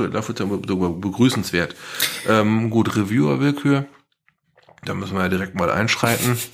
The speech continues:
Speaker 2: Genau.
Speaker 1: Äh, gibt's ja eigentlich nicht. Auch Reviewer haben nun mal Regeln, an die sie sich zu halten haben.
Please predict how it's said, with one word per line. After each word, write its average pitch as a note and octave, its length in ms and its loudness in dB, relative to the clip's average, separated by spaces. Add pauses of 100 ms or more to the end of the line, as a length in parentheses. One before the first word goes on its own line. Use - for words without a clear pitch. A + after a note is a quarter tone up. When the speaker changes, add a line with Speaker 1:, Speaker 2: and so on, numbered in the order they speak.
(240)
Speaker 2:
Genau. - 380 -4 (380)
Speaker 1:
Äh, F2+ 460 4 (1800)
gibt's - 280 -4
ja F#2+ 120 4
eigentlich F2+ 380 2
nicht. E2+ 220 0
Auch G2+ 160 2
Reviewer A2+ 420 2
haben B2 240 2
nun B2 100 0
mal G#2+ 300 6
Regeln, A2+ 440 2
an G2+ 140 4
die G2 140 -2
sie G2 180 0
sich C3+ 200 0
zu C#3+ 160 -2
halten D3 300 -2
haben. E3+ 260 -2